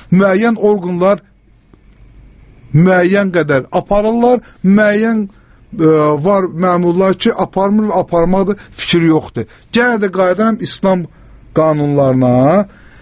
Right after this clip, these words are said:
ki, hamımız özümüzə görə cavabdayıq, hamımız özümüzə görə cavab verəcəyik. Kim bu günlər rüşvət götürübsə, rüşvət veribsə,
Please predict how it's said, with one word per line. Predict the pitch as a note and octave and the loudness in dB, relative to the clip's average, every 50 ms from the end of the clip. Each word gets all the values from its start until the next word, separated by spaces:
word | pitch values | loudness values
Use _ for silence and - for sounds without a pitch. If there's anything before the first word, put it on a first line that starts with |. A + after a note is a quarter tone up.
| - - - | -20 -10 -4
ki, | - F3 D#3+ | -2 -2 -2
hamımız | C#3+ B2+ F3 G3+ G#3 G3+ G3 G3 G#3+ G3+ - | 0 0 0 2 2 2 2 2 2 0 -2
özümüzə | - E3 D#3 D3 C#3 D3+ D3+ C#3 D3 E3+ F3 D3+ | 0 0 0 0 0 0 0 2 0 0 2 2
görə | C#3+ C#3+ F3+ F#3 | 2 2 2 0
cavabdayıq, | C#3+ - D3+ C#3 C3+ B2+ B2+ B2 C3 B2+ A#2 G#2+ A#2+ | 0 0 0 2 2 0 0 0 0 -2 -2 0 0
hamımız | E3 F#3+ F#3 F3+ E3 | 0 2 2 2 2
özümüzə | - E3 D3+ C3+ C#3 D3 C#3 E3 E3 D3 | 2 0 0 0 0 -2 0 0 0 0
görə | C#3 B2+ B2 A#2 | 0 0 0 0
cavab | A#2 B2+ B2 C3 B2+ A#2 A#2+ | 0 0 0 0 0 -2 -2
verəcəyik. | A#2 A2 G#2+ F#2+ G2+ G2+ F#2 - - - - - - - - - - - | -2 -2 -4 -4 -4 -6 -6 -8 -10 -18 -20 -20 -20 -20 -20 -20 -12 -8
Kim | - - C4+ B3 A#3 G3+ | -2 0 2 2 2 2
bu | G#3+ A#3 A3 | 2 2 2
günlər | G#3 G3+ F#3+ F3+ E3+ F3 | 2 2 2 2 2 0
rüşvət | F#3+ - - - G#3+ G#3 - - | 0 -2 -2 -2 -2 -4 -2 -2
götürübsə, | G#3 F3 - - F#3 G#3 E3 - - F3+ D#3+ D#3 D3+ D3+ C#3 - - - - - - | -2 -4 -2 -2 -4 -2 -2 0 0 2 2 2 2 0 -2 -4 -10 -20 -20 -4 0
rüşvət | G3 G#3+ - - - A3+ A3 G#3 - - - _ - | 0 0 2 0 0 0 -2 -4 -6 -14 -20 _ -4
veribsə, | D#3 F#3 F#3+ F#3+ G3+ G3 - - G3+ G3+ G3+ G#3+ A3 | -2 0 2 2 2 0 0 0 0 2 2 0 0